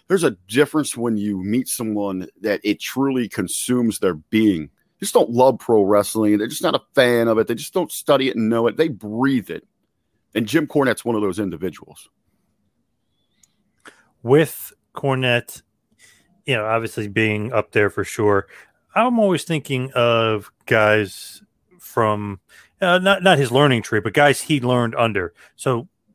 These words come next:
Speaker 2: Jerry Lawler and Jerry Jarrett definitely come to mind. Very, very successful in Memphis.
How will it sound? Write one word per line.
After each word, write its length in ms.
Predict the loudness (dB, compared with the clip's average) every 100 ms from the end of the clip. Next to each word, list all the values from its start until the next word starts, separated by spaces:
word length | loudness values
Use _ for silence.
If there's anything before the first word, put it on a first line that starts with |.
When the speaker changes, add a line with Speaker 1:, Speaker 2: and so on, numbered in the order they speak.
| _
Speaker 2:
Jerry 280 | -2 2 2
Lawler 440 | 2 2 4 2
and 160 | -2 -2
Jerry 280 | 0 0 0
Jarrett 500 | 4 4 4 0 -2
definitely 360 | -2 -2 -6
come 160 | -4 -6
to 80 | -4
mind. 340 | -2 -2 -2 -10 -20 _ -18
Very, 420 | -2 0 2 0
very 320 | 0 0 0
successful 640 | -4 -10 -4 -4 -4 -6
in 100 | -6
Memphis. 440 | -4 -4 -4 -6